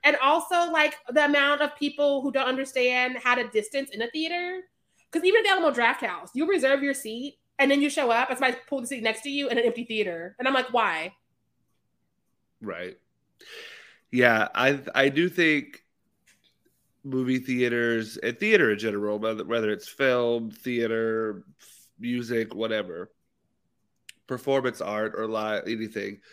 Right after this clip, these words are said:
Speaker 2: it's gonna have to rethink the way it does business in the new world because of covid changed the fucking world. Uh, I'll always love going to the movies, but yeah, I don't think it should be the only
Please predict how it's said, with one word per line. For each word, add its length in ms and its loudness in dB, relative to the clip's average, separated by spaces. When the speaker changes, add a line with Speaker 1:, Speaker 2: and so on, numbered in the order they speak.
Speaker 2:
it's 140 -4
gonna 180 4
have 240 4
to 80 -2
rethink 560 0
the 100 -2
way 240 0
it 180 -4
does 320 -6
business 600 -4
in 100 -2
the 140 0
new 200 0
world 440 0
because 440 0
of 260 2
covid 380 0
changed 480 -2
the 80 -10
fucking 400 -6
world. 420 -2
Uh, 320 2
I'll 340 6
always 340 8
love 220 2
going 220 0
to 100 -8
the 80 0
movies, 400 2
but 160 0
yeah, 180 2
I 120 0
don't 260 0
think 180 -2
it 100 -4
should 160 -12
be 120 -2
the 220 -6
only 580 -6